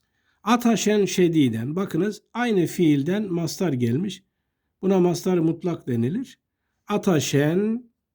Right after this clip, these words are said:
şunu harekeleyelim. Şediden de onun sıfatıdır.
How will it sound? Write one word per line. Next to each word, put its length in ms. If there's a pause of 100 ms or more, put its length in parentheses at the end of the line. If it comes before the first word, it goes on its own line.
şunu 300
harekeleyelim. 920 (1300)
Şediden 600
de 60
onun 240
sıfatıdır. 760